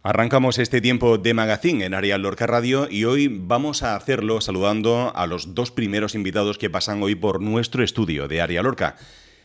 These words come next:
Uno de ellos es comisario jefe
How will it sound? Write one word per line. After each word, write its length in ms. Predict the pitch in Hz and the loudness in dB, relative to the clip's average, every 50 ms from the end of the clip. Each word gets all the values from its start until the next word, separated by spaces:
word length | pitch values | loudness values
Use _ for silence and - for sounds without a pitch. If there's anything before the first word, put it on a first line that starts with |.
| _ _ _ | _ _ _
Uno 240 | 113 143 175 185 | 0 2 2 2
de 100 | 170 165 | 2 2
ellos 480 | 156 151 143 160 165 165 165 160 - - - | 2 2 2 2 2 2 0 -2 -6 -10 -4
es 240 | 101 107 117 120 - | -2 -2 -2 -2 -2
comisario 840 | - 120 101 95 - 110 104 101 107 110 110 107 107 104 101 - - - | -4 -4 -6 -4 -2 -2 -2 0 0 2 2 2 2 0 -2 -4 -8 -16
jefe 640 | - - - 113 104 - - 107 101 95 95 - | -12 -4 -2 -2 -2 -2 -2 0 0 0 0 -4